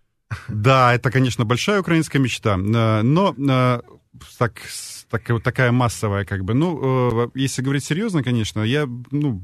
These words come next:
слушайте, это большая, сильная страна, и, как бы, если такие мнения есть, они просто недалёкие. Ну, как бы, это тоже понятно. И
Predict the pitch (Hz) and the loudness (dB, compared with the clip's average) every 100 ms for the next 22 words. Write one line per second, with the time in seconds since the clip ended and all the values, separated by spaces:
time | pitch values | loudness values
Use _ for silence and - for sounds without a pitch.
0 | 104 101 - 98 - 104 117 107 92 90 | -12 -16 -12 -10 -6 -2 0 0 -2 -2
1 | 113 107 180 185 135 139 120 110 - 131 | -2 0 0 2 0 -2 -2 -2 -2 -4
2 | 160 175 117 107 104 107 107 107 107 117 | -2 0 -2 -2 -2 0 0 0 0 -2
3 | - 113 104 123 131 143 175 202 - 135 | -6 -12 -6 -2 0 0 -2 -2 -2 -2
4 | 143 123 - 104 95 85 80 - 104 127 | -2 -6 -4 -4 -2 -4 -6 -6 -6 -4
5 | - 113 110 117 - - - - _ - | -4 -4 -2 -4 -6 -18 -20 -20 _ -14
6 | 95 92 107 98 90 151 123 101 117 135 | -10 -4 -2 -2 -2 -2 -2 0 -2 -2
7 | 107 95 90 | 0 0 -2